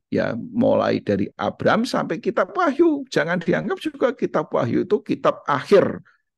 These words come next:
final. Enggak, itu awal. <laughs> Jadi, eh, eh, dunia yang baru, Yerusalem yang baru, itu diberitakan. Memang membayangkan kondisi akhir. Maka kita sebut akhir zaman.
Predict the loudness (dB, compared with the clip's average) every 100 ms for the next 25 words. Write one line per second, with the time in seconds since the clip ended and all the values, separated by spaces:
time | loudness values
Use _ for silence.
0 | _ -6 -2 2 2 0 -2 -4 2 4
1 | 4 2 2 4 6 6 6 4 -2 -10
2 | -6 -6 -8 -20 _ -2 2 4 2 0
3 | _ _ _ 0 4 4 2 -2 _ -2
4 | 0 0 0 2 2 4 4 2 0 0
5 | 2 4 4 4 2 2 0 0 -2 -4
6 | -4 -2 2 2 0 -4 _ _ -6 -4
7 | -2 -4 0 0 0 -2 -2 -2 -4 -2
8 | 0 0 -2 -14 -4 0 0 0 0 0
9 | 0 0 0 -2 -2 -2 -4 -6 -4 -2
10 | -2 -4 -4 -4 -6 -12 _ 0 0 2
11 | 6 6 4 -6 -16 _ -20 -8 -4 -2
12 | 0 -2 0 -4 -2 -6 -6 -6 -6 0
13 | 0 2 -2